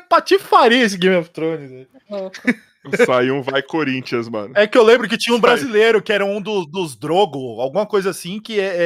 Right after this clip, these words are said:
Speaker 1: é, que era um do-, do-, dos serviçais da, da Daenerys e ele era brasileiro. Ele falou que ia fazer parte. E não duvido
Speaker 3: Brasileiro
Speaker 1: nada que
Speaker 3: fazendo
Speaker 1: seja.
Speaker 3: brasileiragem, né? B R
Speaker 1: Ah,
Speaker 3: sendo
Speaker 1: com
Speaker 3: B R mesmo, né?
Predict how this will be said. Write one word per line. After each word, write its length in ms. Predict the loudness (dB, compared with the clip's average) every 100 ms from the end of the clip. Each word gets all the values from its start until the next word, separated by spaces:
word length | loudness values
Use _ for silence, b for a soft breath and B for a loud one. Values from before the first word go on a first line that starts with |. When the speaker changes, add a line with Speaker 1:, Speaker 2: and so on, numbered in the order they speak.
| -2
Speaker 1:
é, 60 | b b b _
que 80 | -2
era 120 | 0 0
um 180 | -2
do-, 180 | -4 -4
do-, 160 | -4 -4
dos 240 | -4 -6 -4
serviçais 640 | -4 -4 -4 0 0 2
da, 240 | 4 4 4
da 120 | 2
Daenerys 580 | 0 -2 -2 -2 -4 -4
e 80 | -4
ele 200 | 0 2
era 140 | 2
brasileiro. 600 | 2 -2 -2 -4 -4 -6 _ _ _ _ _ _ -20
Ele 100 | -14
falou 260 | -10 -10
que 120 | -8
ia 160 | -6 -6 -8
fazer 220 | -10 -10 -6
parte. 380 | -6 -6 -6
E 100 | -12
não 200 | -8 -8
duvido 300 | -4 -2 -2
Speaker 3:
Brasileiro 340 | -2 0 2 4
Speaker 1:
nada 140 | 4
que 60 | 0
Speaker 3:
fazendo 220 | -4 -4 -4
Speaker 1:
seja. 60 |
Speaker 3:
brasileiragem, 760 | -4 -4 -6 -8 -6 -4 -2 -2
né? 200 | -2 -4
B 140 | 0
R 180 | 0 2
Speaker 1:
Ah, 40 |
Speaker 3:
sendo 200 | 0 -4
Speaker 1:
com 60 | -2
Speaker 3:
B 40 | 0
R 300 | 2 0 -2
mesmo, 320 | -2 -2 -4
né? 160 | -8